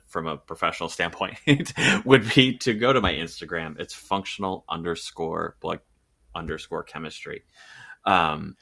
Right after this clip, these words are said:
and any, any other links, you could shoot me a D M, you can comment on my post, you can ask me any sorts of questions, and I can, and I can, I can help kind of, depending on, you know,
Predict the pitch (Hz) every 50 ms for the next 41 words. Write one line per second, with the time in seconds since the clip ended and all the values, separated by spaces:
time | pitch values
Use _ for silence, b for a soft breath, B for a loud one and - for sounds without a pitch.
0 | b b b - 90 92 92 92 - 117 127 127 123 120 - 113 117 120 107 95
1 | 87 85 87 85 82 82 82 82 80 - - 87 82 76 - 80 76 - - -
2 | 92 76 76 80 76 76 76 80 80 85 110 123 117 107 104 95 80 - - 85
3 | 82 - 87 82 82 78 78 76 71 67 69 - - 123 123 123 - - - 90
4 | 82 80 76 - - 80 80 78 82 - - 76 - - - - 113 101 92 -
5 | - 85 82 82 85 82 80 - 82 85 - - 73 76 - _ - 85 80 78
6 | 76 82 80 78 - - 90 87 78 - - 87 80 80 80 - B B B B
7 | B B B - - 85 80 78 80 80 80 80 73 - 73 80 71 69 71 -